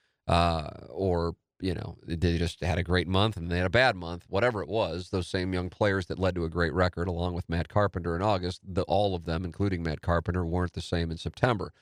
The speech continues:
So I don't know if it's the interim tag being removed is the reason, but I just don't, I don't know what the point of that was. I, and I still don't. Uh, I hope he is the right guy, but I don't,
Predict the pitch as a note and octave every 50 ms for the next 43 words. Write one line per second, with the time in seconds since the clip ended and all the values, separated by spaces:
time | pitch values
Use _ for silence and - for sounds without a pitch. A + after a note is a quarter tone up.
0 | _ _ _ _ _ _ - A2 G#2 G2 G2 G#2 D#2 E2 F#2+ F#2 F2 - D#2+ -
1 | - C#2+ - _ F#2+ F#2 - - - G2+ G#2+ G2+ - - F2+ F2 E2+ - - -
2 | G#2 G#2+ G2 F#2 F2 E2 F2+ F2 E2+ E2 E2 E2+ F#2 G#2 G#2 F#2 F2 F2 F2 F#2
3 | F2+ D#2+ E2 E2+ E2 D#2+ F2+ G#2+ A2 F#2+ D#2+ - C2+ - - _ _ _ _ _
4 | _ - G3 C3 A#2 - _ - A2+ A2 G#2 - - F#2+ - - F#2+ G2 F2 D#2+
5 | G2+ - - - - - C3+ A2+ F#2+ E2 D#2+ E2+ - E2 D#2+ D#2 D#2+ E2 G2 -
6 | - F2+ F2+ E2 - - - G2 E2 F2+ F2 - - - A#2+ F#2 D#2+ - E2+ E2+
7 | F#2+ - - _ _ _ _ _ _ _ - - E2+ E2+ - - E2 D#2+ A2 G#2+
8 | G2+ - F#2 F2 G2+ A2 G2+ F#2 F#2 E2 E2 D#2+ D#2 - - D#2+ D#2+ F2 E2+ F2
9 | F2+ - - F2 E2+ - _ _ _ _ _ - E2+ E2 F#2 F2+ E2+ -